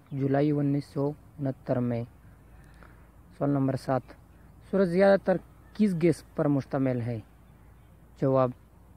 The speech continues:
हाइड्रोजन पर। सवाल नंबर आठ, सूरज ज़मीन से साइज में कितने गुना बड़ा है? जवाब,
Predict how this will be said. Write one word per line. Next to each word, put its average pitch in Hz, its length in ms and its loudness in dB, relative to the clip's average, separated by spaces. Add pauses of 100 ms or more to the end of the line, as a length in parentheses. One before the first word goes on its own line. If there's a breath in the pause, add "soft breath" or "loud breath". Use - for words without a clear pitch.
(300)
हाइड्रोजन 135 680 0
पर। 120 200 -6 (2000 soft breath)
सवाल 147 140 2
नंबर 139 340 2 (760)
आठ, 131 240 -2 (1000 soft breath)
सूरज 185 180 2
ज़मीन 180 360 2
से 185 220 0
साइज 170 520 2
में 175 280 0 (180)
कितने 175 680 -2
गुना 147 380 2
बड़ा 131 220 2
है? 120 280 -4 (580)
जवाब, 135 380 0